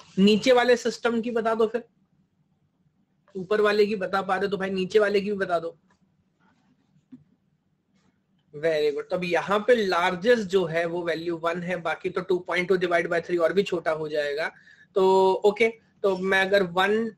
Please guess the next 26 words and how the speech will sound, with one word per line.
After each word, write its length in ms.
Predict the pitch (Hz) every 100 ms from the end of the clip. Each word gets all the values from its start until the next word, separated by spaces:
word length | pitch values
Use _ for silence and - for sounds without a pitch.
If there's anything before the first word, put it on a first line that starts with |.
| 175
nanosecond 840 | 170 175 196 - 196 208 208 196 175
divide 300 | 180 185 190
करूंगा 220 | 202 202
one 280 | 190 185 190
by 120 | 196 185
one 180 | 175 185
nanosecond, 580 | 185 190 196 185 196 185
तो 160 | 175
again 220 | 165 190 196
it 160 | 190 175
turned 160 | 170
out 180 | 175 175
to 80 | 185
be 100 | 233 190
one 260 | 156 160 147
gigahertz। 680 | 139 139 135 139 135 - - _ -
Yes 260 | 180 185 202
or 180 | 190
no? 100 | 185 190 _ _ _ _ _ _ _ -
Yes, 320 | 165 143 - - _ _ -
तो 60 |
already 360 | 190 190 214 254
आप 120 | 226
देख 300 | 175 180 175
रहे 180 | 160 151
हैं 180 | 165